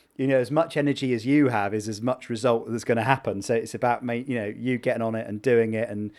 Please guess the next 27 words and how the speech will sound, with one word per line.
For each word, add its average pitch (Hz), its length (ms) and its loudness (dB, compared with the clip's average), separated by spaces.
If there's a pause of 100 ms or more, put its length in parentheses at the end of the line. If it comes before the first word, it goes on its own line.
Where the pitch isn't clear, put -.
(180)
making 117 260 0
it - 40 -4
happen, 123 280 -2
taking 139 320 0
ownership 147 400 -2
for 98 140 -6
it. - 20 -6
It - 60 -16
becomes 123 260 -2
very 120 240 0
simple. 143 400 -2
You 104 60 -8
can't 127 240 -2
blame 120 240 -2
anyone 107 180 -6
else 107 340 -8 (420)
if 113 100 -4
it 117 80 -2
doesn't 117 240 0
happen. 113 280 -4
It's 101 120 -8
because 110 320 -6
you 127 80 2
didn't 127 200 0
make 95 200 -6
it 101 80 -2
happen, 92 340 -8